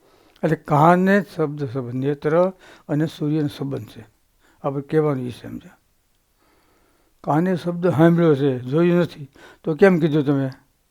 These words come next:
કાગડો જ છે એમાં ફેર નહીં.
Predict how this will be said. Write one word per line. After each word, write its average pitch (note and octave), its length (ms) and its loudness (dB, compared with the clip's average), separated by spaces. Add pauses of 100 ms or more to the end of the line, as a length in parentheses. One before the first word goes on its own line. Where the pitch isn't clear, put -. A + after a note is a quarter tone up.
(920)
કાગડો E3+ 420 2
જ C#3+ 40 -6
છે D#3 220 2
એમાં C3+ 160 0
ફેર C#3+ 220 0
નહીં. G#2+ 260 -6